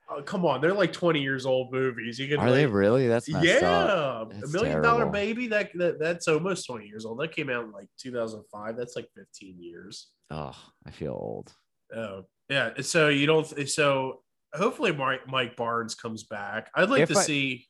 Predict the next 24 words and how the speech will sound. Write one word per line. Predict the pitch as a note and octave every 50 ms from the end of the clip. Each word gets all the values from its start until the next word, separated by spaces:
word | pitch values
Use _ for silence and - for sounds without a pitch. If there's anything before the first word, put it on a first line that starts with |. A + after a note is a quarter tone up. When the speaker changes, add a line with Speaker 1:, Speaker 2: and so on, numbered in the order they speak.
| _
Speaker 1:
him | C3 C3 D3+ D3+ D#3
Speaker 2:
I, | C#3+ D3+ E3
Speaker 1:
ver-, | D3+ C3 B2 C3+ C3+ - - - _ _ _ _ _ _ _
what? | A#2+ C3+ A2
Speaker 2:
oh, | A#2+
go | A2+ G#2+ G#2+
ahead. | G#2 G#2 F2 D#2+ - _ _ _ _ _ _ _ - - - - _ _ D3+
Speaker 1:
I'd |
like | E3+ F#3+ F#3+ F#3+
to | F3+
see | E3+ - F3+ E3 D3+
him | C#3 C#3+ D3+ D3 D3 D3
and, | C#3 C3 B2+ A#2+
um, | A#2 A#2 A2+ A2 A2 G#2 G2+ F#2+ -
his | B2 - -
name | D3+ C#3+ C3+ B2
just | A#2+ - -
escaped | A#2 - - - - A#2 G2+
my | G#2+ G#2+
mind. | G#2 G#2+ G#2+ G#2 F#2+ F#2+ F#2
The, | G2+ - - _ _
the | - C#3+
blonde | C#3+ D#3 D#3+ D3+ C#3+ B2+ G#2+ -
kid. | - - F2+ F2 -